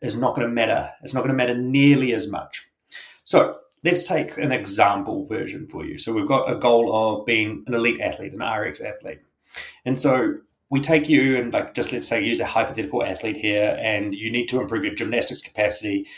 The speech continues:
um, and gymnastics ability in order to get to that R X level. And in the nutrition department, that means that you need to be able to learn how to fuel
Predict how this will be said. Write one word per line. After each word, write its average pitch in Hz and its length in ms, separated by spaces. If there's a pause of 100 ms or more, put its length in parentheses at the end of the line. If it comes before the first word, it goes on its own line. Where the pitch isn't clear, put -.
(160)
um, 107 220
and 98 140
gymnastics - 440
ability 104 520
in 101 200
order 107 280
to - 120
get 95 260
to - 80
that 78 180
R - 240
X - 180
level. - 320 (800)
And 117 340 (460)
in 165 160
the 151 60
nutrition 147 500
department, 139 480
that 123 140
means 113 220
that 120 100
you 107 100
need 110 160
to - 60
be 107 120
able 104 140
to 110 80
learn 104 100
how 101 100
to - 80
fuel 123 680